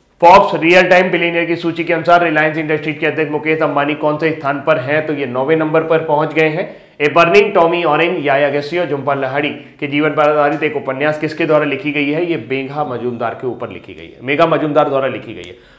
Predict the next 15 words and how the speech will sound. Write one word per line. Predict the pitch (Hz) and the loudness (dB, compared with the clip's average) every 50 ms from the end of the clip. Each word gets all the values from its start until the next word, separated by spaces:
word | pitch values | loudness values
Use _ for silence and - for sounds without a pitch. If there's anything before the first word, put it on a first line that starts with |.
| _ - | _ -2
माउंट | 135 147 175 214 214 214 202 | 2 4 6 6 6 4 4
मेरापी | 190 185 180 180 - 220 208 | 6 6 6 4 4 0 0
ज्वालामुखी | 156 165 160 160 165 165 160 160 180 | 2 2 2 2 2 2 0 -2 0
जो | 156 160 | 0 0
अभी | 151 151 143 | 0 0 -2
फट | 135 - 147 147 | 0 0 0 0
गया, | 151 151 165 | 2 2 2
वो | 170 170 170 160 | 2 2 -2 -4
कहां | 165 135 120 135 147 | -4 -4 -2 -2 -2
पर | 147 180 160 | 0 0 0
है? | 160 160 180 | 0 0 -2
वो | 165 160 127 | 0 -2 -4
इंडोनेशिया | 120 120 123 120 120 123 123 120 156 160 160 | -4 -4 -4 -4 -4 -4 -4 -2 -2 0 0
में | 170 165 | 0 0
है। | 175 196 220 - - - | 0 0 -2 -2 -6 -14